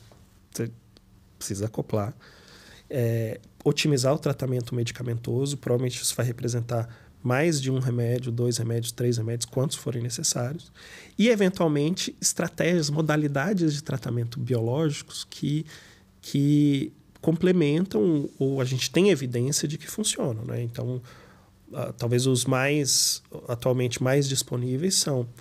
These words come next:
a, a estimulação magnética transcraniana, que é um tratamento,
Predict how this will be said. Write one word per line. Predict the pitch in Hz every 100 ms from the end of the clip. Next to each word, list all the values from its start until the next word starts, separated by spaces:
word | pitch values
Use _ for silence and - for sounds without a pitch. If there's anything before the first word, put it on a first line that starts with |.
| - - - -
a, | - 123 117 117 113
a |
estimulação | 110 - 143 123 - 135 131
magnética | 127 123 123 117 127 -
transcraniana, | - 131 123 - 127 117 107 107 156
que | 185
é | 120
um |
tratamento, | 117 123 123 120 120 117 - 120